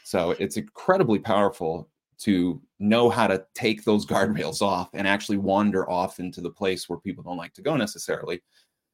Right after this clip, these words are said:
because that's where the, the real empowerment comes from, wandering into the desert, so to speak,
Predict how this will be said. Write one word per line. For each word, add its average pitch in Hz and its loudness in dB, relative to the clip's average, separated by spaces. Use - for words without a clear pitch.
because 107 2
that's 117 4
where 113 8
the, 104 2
the 104 0
real 104 4
empowerment 95 -4
comes 131 -2
from, 80 -10
wandering 92 -2
into 90 -8
the 90 -4
desert, 101 0
so 87 -2
to 85 -4
speak, - -8